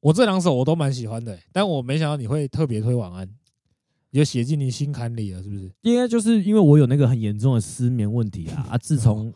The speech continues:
Speaker 2: 就是 Empathy Oreo 发的这些歌，我就是可能表定一点要睡觉，我可能十二点半就会让郑宇成出来跟我说声晚安，我就会特别的好睡。
Speaker 1: 我不信。
Speaker 2: 如果有任何失眠问题的朋友，推荐大家这首 Empathy Oreo 晚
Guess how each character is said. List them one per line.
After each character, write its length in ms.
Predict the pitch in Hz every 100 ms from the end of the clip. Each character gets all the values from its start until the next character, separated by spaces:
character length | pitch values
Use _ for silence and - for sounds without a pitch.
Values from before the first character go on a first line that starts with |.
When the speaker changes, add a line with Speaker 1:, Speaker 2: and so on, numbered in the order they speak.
| _
Speaker 2:
就 100 | -
是 320 | 117 123 117 - _ _
Empathy 400 | 127 123 120 123
Oreo 240 | 127 120 104
发 240 | 117 113
的 40 |
这 140 | 104 110
些 200 | 92 107
歌， 240 | - 101
我 100 | 98
就 80 | 104
是 420 | 110 110 104 -
可 140 | - 95
能 200 | 92 92 _ _ _ -
表 180 | 117 104
定 160 | 135
一 120 | 123
点 180 | 123 104
要 80 | 107
睡 180 | - 113
觉， 180 | 110 104
我 60 |
可 100 | 104
能 100 | 95
十 180 | 90 110
二 120 | 104
点 180 | 104 90
半 260 | 85 101 92
就 140 | 101
会 180 | 104 101
让 220 | 104 98
郑 160 | 107 101
宇 80 |
成 140 | 87 85
出 140 | 98
来 80 | 90
跟 120 | 92
我 80 | 87
说 220 | - 95
声 180 | 90 98
晚 160 | 95 76
安， 220 | 82 85 87
我 100 | 95
就 80 |
会 60 | 98
特 140 | 95 95
别 100 | 90
的 80 |
好 160 | 85 82
睡。 340 | - 110 85 - _ -
Speaker 1:
我 80 | 139
不 0 |
信。 20 |
Speaker 2:
如 60 | 131
果 100 | 135
有 140 | 117
任 240 | 120 139
何 120 | 123 120
失 280 | - 127 127
眠 200 | 123 113
问 180 | 127 107
题 100 | 101
的 80 |
朋 240 | 98 95 107
友， 320 | 110 90 87 - _
推 140 | - 113
荐 120 | 117
大 120 | 107
家 80 | 107
这 100 | 107
首 140 | 95
Empathy 500 | 82 117 113 113 113
Oreo 400 | 113 110 107 98
晚 180 | 92 82